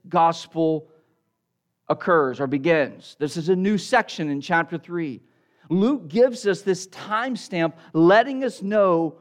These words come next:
exactly when these events took place. Now, so that we have a sense of context, a lot has occurred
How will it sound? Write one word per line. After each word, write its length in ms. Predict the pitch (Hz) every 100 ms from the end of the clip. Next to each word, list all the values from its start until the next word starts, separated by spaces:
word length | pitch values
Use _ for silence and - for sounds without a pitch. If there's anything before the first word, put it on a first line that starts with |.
| _ _ -
exactly 880 | 185 139 131 196 220 247 240 247 226
when 600 | 156 175 196 202 190 135
these 400 | 175 170 170 165
events 680 | 151 135 151 151 - - - _ _ _ _ _
took 240 | - 151 -
place. 560 | - 120 - - - _ _ _ _ _ _ _ _ _ _ _ -
Now, 180 | 170
so 160 | 156 185
that 80 | 170
we 100 | 175
have 160 | 180
a 40 | 170
sense 220 | 190 165
of 120 | 147
context, 1000 | - 170 165 170 - 120 - - - - _ _ -
a 60 | 143
lot 320 | 135 156 175
has 180 | 185 151
occurred 720 | - - 190 170 135 135 127